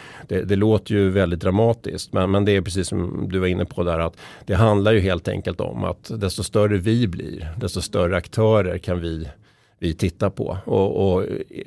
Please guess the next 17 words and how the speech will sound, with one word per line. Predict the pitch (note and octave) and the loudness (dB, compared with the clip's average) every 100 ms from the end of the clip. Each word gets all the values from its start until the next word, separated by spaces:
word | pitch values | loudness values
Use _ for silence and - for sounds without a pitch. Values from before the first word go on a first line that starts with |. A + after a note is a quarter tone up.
| - - | -14 -8
självklart | - G2 E2+ G#2+ | -2 0 2 4
är | |
det | A2+ G#2+ | 4 4
också | F#2 G#2+ | 0 -2
så | G2 | -2
att | F#2 | 0
det | G2 | 2
är | |
mer | F#2+ F2 | 2 0
krävande | - G2+ F#2 F#2 A2 G#2 | 0 2 2 2 2 4
av | F#2 | 2
organisationen | F2+ E2+ F2+ F#2 - A#2 A2 G2+ F2 | 0 -2 -4 -4 0 2 2 0 0
att | E2+ | -2
förvärva | F#2 F2 E2 | -2 -2 -2
ett | E2+ | -4
större | - G#2+ A#2+ | 0 2 2
förlag. | B2 A2+ A#2 C3+ | 2 4 4 2